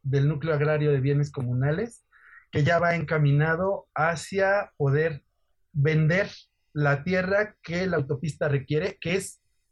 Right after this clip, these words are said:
en este caso, el meollo del conflicto,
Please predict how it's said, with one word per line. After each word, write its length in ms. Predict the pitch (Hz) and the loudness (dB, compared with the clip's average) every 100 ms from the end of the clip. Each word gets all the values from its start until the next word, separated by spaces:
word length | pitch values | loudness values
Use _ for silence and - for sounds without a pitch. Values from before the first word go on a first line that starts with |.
| - | -6
en 200 | 160 170 | -2 -2
este 260 | 175 190 | -2 -4
caso, 520 | 190 180 180 202 208 - - - _ - | 0 -2 0 -4 -4 -8 -20 -20 _ -2
el 160 | 151 | 2
meollo 760 | 156 160 165 180 185 185 190 190 | 4 2 2 0 0 0 0 0
del 200 | 139 131 | 0 -2
conflicto, 600 | - 123 123 131 - _ | -2 -4 0 -2 -4 _